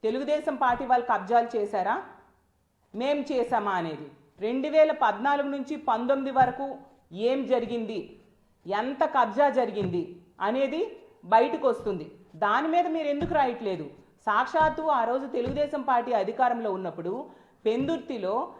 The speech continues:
ఇలా భూమి కబ్జా చేయడం కోసం అడ్డుకుందని ఒక గిరిజన మహిళను వివస్త్రం చేసి, ఆమ్, కొట్టేసిన పరిస్థితి మనందరము చూసాం. ఎవరు చేశారు అది? అప్పుడు ఎమ్మెల్యేగా ఉన్న బండారు సత్యనారాయణ మూర్తి గారి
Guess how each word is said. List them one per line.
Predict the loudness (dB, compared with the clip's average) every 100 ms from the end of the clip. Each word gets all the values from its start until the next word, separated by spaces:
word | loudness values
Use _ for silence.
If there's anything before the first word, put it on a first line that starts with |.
| -14 -4
ఇలా | 2 2
భూమి | 0 -4 -4 -4
కబ్జా | 0 0 2 -2
చేయడం | 0 -2 -2 -4
కోసం | -2 -2 0
అడ్డుకుందని | 0 0 -2 -4 -4 -2 -2 -4
ఒక | -2 -2 -2
గిరిజన | -6 -6 -2 -2
మహిళను | -2 -4 -4 -6
వివస్త్రం | -2 0 0 -2 -2 -8 -6
చేసి, | -6 -6 -8 -10 -12 -20 _ -10
ఆమ్, | -6 -6 -8 0
కొట్టేసిన | 2 2 -2 -2 -4
పరిస్థితి | 0 -2 -2 -8 -6
మనందరము | -4 -2 -2 -2 -2
చూసాం. | -4 -4 -6 -6
ఎవరు | -4 -4 -2 -4
చేశారు | -2 0 -2
అది? | -4 -10 -12 -20 _ -2
అప్పుడు | 0 -2 0
ఎమ్మెల్యేగా | 0 0 -2 0 2 2
ఉన్న | 2 2 0
బండారు | 0 2 4 4 2
సత్యనారాయణ | -2 -2 -2 0 0 0 -2
మూర్తి | -4 -4 -6 -2
గారి | 0 2 -2